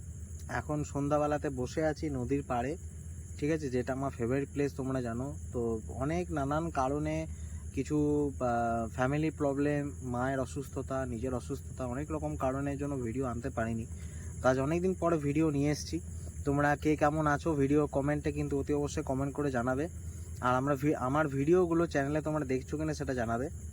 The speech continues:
এখন এই পৌঁছে গেছি, দেখতে পাচ্ছ আমার পিছনে বাইক রাখা আছে, হুম। তো এখন বাইক নিয়ে নদী পাড়ে পৌঁছে গেছি, ঠিক আছে। ওয়েদার খুব সুন্দর আজকে, আজকে বৃষ্টি হয়নি। আসানসোলে এমনিতে বৃষ্টি হচ্ছে, তো আজকে বৃষ্টি হয়নি, এমনি ওয়েদার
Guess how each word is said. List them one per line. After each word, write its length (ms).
এখন 360
এই 120
পৌঁছে 280
গেছি, 220
দেখতে 260
পাচ্ছ 200
আমার 180
পিছনে 400
বাইক 260
রাখা 260
আছে, 160
হুম। 220
তো 100
এখন 240
বাইক 280
নিয়ে 200
নদী 240
পাড়ে 160
পৌঁছে 340
গেছি, 240
ঠিক 180
আছে। 220
ওয়েদার 440
খুব 220
সুন্দর 300
আজকে, 300
আজকে 280
বৃষ্টি 380
হয়নি। 340
আসানসোলে 520
এমনিতে 300
বৃষ্টি 360
হচ্ছে, 300
তো 100
আজকে 300
বৃষ্টি 380
হয়নি, 420
এমনি 260
ওয়েদার 360